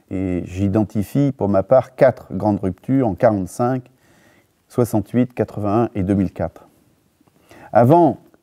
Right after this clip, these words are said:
trente-six, il n'y avait à proprement parler pas de politique publique en faveur du plein air, entendu comme précurseur des sports de nature.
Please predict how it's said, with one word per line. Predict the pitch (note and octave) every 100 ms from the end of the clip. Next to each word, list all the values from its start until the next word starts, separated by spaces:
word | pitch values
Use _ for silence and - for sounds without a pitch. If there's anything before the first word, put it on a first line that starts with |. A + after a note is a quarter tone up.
| _
trente-six, | - G#2+ - E3+ F3 - - _ _ _ _
il | A2+
n'y | B2
avait | C3 A#2
à | G#2+
proprement | A#2+ A#2 A2 G#2
parler | A2+ B2 D3+
pas | D#3
de | C3+
politique | - A#2 B2 B2+
publique | A#2 A2+ C#3+ A#2 -
en | G2+
faveur | A2+ G#2 C3 G#2
du | G#2+
plein | G2 F2+
air, | D2+ E2 _ _ _ _ _ _ _
entendu | E2+ E2 F2+ A2+ B2+
comme | G#2+ E2+
précurseur | - F#2 F#2 - G#2+
des | F2+
sports | - F#2
de | F#2+
nature. | E2 - -